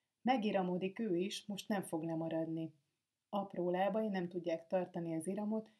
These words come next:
jócskán lemaradva, de szalad, szalad, és mire házuk kapujához ér, már anyja két másik anya társaságában mossa a fiúk fejét.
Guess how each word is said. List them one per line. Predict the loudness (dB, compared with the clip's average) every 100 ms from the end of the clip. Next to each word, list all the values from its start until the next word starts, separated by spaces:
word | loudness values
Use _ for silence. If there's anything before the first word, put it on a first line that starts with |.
| _ _ 2
jócskán | 2 2 0 2 4
lemaradva, | 4 4 4 2 0 -2
de | 0
szalad, | 0 4 6 6 4
szalad, | 0 0 2 2 2 -4
és | -4
mire | -2 -2 0
házuk | 0 0 0 -2
kapujához | -4 0 6 6 6 2 4
ér, | 2 2 -4 -8
már | -2 2 2
anyja | 2 0 0 -2
két | -2 -2 0
másik | 0 0 -4 -2
anya | -4 -2
társaságában | 0 0 -2 -2 0 0 0 0
mossa | 0 0 0 -2
a |
fiúk | -2 2 2 2
fejét. | -2 0 0 -2